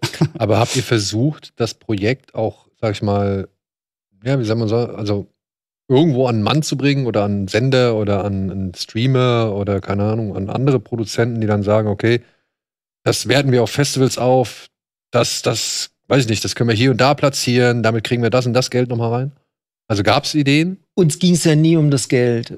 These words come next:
Speaker 3: Uns, äh, uns ging's immer darum, auch zu zeigen, was, äh, was wir an Filmen machen wollen und was wir,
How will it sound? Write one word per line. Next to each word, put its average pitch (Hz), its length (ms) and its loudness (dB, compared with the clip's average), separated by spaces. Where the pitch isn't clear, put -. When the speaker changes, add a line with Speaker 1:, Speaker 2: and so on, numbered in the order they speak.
Speaker 3:
Uns, 131 440 -2
äh, 135 260 4
uns 135 200 -2
ging's 135 240 0
immer 135 320 2
darum, 123 540 2
auch 123 420 -4
zu - 180 -12
zeigen, 117 580 0
was, - 400 -2
äh, 120 360 -2
was 113 480 -4
wir 131 260 2
an 117 140 -2
Filmen 160 300 2
machen 143 300 0
wollen 123 280 0
und 110 120 -4
was 113 240 -6
wir, 113 460 0